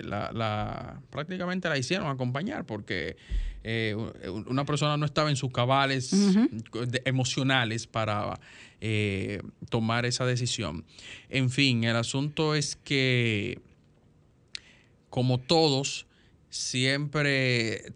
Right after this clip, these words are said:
Speaker 1: tendemos a decir qué fue lo correcto o no en pasos que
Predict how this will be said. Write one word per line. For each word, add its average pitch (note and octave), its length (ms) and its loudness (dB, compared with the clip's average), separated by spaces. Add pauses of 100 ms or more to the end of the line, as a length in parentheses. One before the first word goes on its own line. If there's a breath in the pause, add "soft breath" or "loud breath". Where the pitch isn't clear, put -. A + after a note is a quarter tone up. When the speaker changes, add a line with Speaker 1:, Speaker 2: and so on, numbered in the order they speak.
Speaker 1:
tendemos C3 720 0
a B2 80 2
decir A#2+ 580 0 (160)
qué D3 420 0
fue D3 300 -2
lo D3 200 -2
correcto C#3 840 0
o B2 160 2
no A#2+ 360 0
en A2+ 220 0
pasos C3+ 560 -2
que G#2+ 600 -2